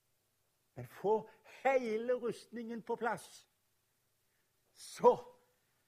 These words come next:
skal du kunne stå imot, står det, og bli stående på den vonde dagen, bli stående til slutt, bli stående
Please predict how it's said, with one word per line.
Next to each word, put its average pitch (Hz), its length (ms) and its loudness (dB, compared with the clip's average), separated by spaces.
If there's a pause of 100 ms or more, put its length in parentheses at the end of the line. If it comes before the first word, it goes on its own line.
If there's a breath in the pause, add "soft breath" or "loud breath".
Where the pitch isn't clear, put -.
(180)
skal 196 300 -4
du 226 100 -4
kunne 240 360 -10
stå 185 560 2
imot, 196 420 -4
står 240 280 -8
det, 233 80 -10 (260 loud breath)
og 202 180 2
bli 262 200 -4
stående 226 1000 -2
på 240 140 0
den 240 280 -4
vonde 208 380 -8
dagen, 196 500 -4 (260 loud breath)
bli 170 140 -6
stående 170 720 4
til 240 180 -12
slutt, 262 400 -6 (1300)
bli 110 100 -18
stående 143 920 -6